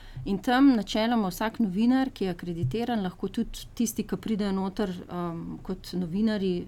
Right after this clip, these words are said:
za enkratni obisk, imajo pravico postaviti vprašanje. Lahko se seveda zgodi, da ti postavijo vprašanje, na kjer ga nimaš odgovora.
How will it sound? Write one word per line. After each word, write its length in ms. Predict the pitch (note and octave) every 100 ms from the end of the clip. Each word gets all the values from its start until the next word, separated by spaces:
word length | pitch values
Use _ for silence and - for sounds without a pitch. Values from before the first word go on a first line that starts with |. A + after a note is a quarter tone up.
| -
za 200 | E3+ D#3+
enkratni 560 | E3+ F3 - F3+ F#3 F3
obisk, 440 | E3 B3 C4 - - - -
imajo 360 | G3 F#3+ F3+
pravico 400 | F#3 F3+ E3+ F3
postaviti 380 | F3 - F3 F3+
vprašanje. 460 | F3 - F#3 F3 E3+
Lahko 340 | E3 - A#3
se 160 | A#3+ G#3+
seveda 380 | - G3 G3+ G3+
zgodi, 400 | F3 F3+ G#3 A3 - - - -
da 100 | -
ti 120 | G3 G3+
postavijo 500 | F#3+ - F#3+ G#3+ A3
vprašanje, 520 | F#3+ - F3 F#3+ G#3
na 100 | F3+
kjer 220 | - G3
ga 100 | G3
nimaš 360 | G3 G#3 F#3 E3
odgovora. 500 | - F3+ E3 F3